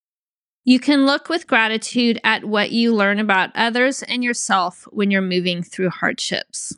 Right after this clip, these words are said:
On a psychological level, practicing gratitude allows us to become happier, more positive,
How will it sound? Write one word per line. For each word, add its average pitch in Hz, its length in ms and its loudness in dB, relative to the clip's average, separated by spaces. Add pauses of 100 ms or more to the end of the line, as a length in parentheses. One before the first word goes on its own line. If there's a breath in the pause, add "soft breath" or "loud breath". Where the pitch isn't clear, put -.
(1200)
On 220 200 4
a 226 80 2
psychological 233 1000 2
level, 190 600 2
practicing 247 500 2
gratitude 208 640 2
allows 202 420 2
us 247 300 0
to - 140 0
become 214 400 0
happier, 208 840 2
more 226 220 4
positive, 202 680 0